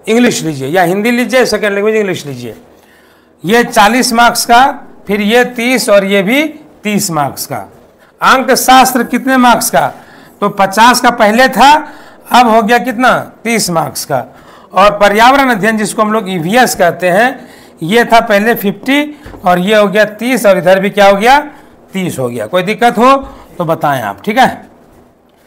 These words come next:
टोटल डेढ़ सौ मार्क्स का हो गया। पेपर टू भी देख लीजिए, कक्षा छः से आठ तक के लिए। बाल विकास same जो उसमें था वही इसमें, तीस मार्क्स का।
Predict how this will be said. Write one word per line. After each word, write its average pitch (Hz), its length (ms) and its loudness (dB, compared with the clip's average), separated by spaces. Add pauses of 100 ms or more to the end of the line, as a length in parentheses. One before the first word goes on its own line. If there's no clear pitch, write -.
(220)
टोटल 214 260 0
डेढ़ 226 260 2
सौ 208 140 -2
मार्क्स 156 300 -4
का 127 100 -10
हो 107 140 -6
गया। 104 240 -18 (200)
पेपर 214 340 0
टू 247 200 -4
भी 247 120 -2
देख 233 200 0
लीजिए, 247 280 -2 (600)
कक्षा 220 360 0
छः 240 240 0
से 233 160 -2
आठ 220 340 2
तक 202 180 -2
के 170 120 -2
लिए। 135 260 -10 (480)
बाल 190 320 2
विकास 247 640 0 (260)
same 254 420 0
जो 226 200 2
उसमें 220 300 -2
था 247 100 4
वही 208 220 2
इसमें, 156 360 -6
तीस 214 280 -8
मार्क्स 220 300 0
का। 247 300 0